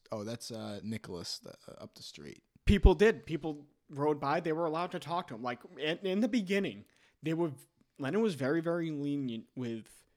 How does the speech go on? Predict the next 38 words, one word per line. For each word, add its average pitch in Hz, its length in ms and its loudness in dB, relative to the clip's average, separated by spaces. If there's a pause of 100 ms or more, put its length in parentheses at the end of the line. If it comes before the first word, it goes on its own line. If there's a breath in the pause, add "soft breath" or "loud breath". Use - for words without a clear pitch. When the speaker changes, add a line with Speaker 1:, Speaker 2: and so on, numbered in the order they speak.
(460)
Speaker 1:
Yeah, 110 80 -10
Speaker 2:
how 131 260 4
Speaker 1:
I 135 60 4
always 170 240 4
got 160 180 2
the 127 160 0
perception 113 600 -4
that 87 140 -14
Lenin 95 380 -14
was, 95 260 -8
like, 87 360 -14
not, 101 340 -14
like, 95 180 -12
a, 95 200 -16
an 104 60 -14
aggressive 101 1080 -10
tyrant. - 880 -14
Speaker 2:
Not 180 180 4
at 208 80 0
Speaker 1:
Uh, - 40 -18
Speaker 2:
first. - 480 0
Speaker 1:
at 104 60 -12 (160)
first, - 280 -8
yeah. 110 300 -4 (480 soft breath)
He 170 140 2
really 190 380 10
did 151 260 2
believe 131 360 0
his 120 180 -4
convictions 104 640 -10
about, 95 260 -14
like, 82 180 -16
this 73 200 -12
is 92 120 -16
a 90 80 -18
true 101 300 -14
revolution 82 720 -18
of, - 300 -20